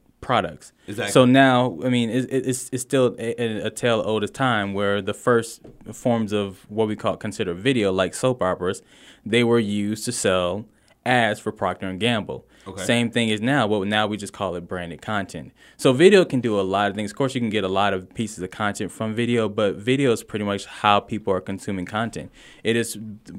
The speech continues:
Speaker 1: pretty much the number one source of how people are consuming content over, uh, of course, the written word, and then,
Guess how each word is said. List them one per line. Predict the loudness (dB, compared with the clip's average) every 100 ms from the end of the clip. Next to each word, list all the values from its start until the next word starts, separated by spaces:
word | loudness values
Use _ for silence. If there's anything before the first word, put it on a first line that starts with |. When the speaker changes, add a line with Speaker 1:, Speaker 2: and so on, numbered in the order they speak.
| -16 _
Speaker 1:
pretty | 0 2
much | 2 0 -2
the | -2 -2
number | -2 -2 -2
one | 0 -2
source | -2 -2 0 0 -4
of | -2 0 2 0 -4 -16 _
how | -4 2 4
people | 2 0 0
are | 0
consuming | 0 -4 -2 -4
content | -2 0 0 -2 -4 -6 -6
over, | 2 4 4 4 0 -2 -6 -16 -20 -4
uh, | 0 2 2
of | 0
course, | 0 0
the | 0 0
written | 0 0
word, | 0 0 0
and | -2
then, | -4 -4 -8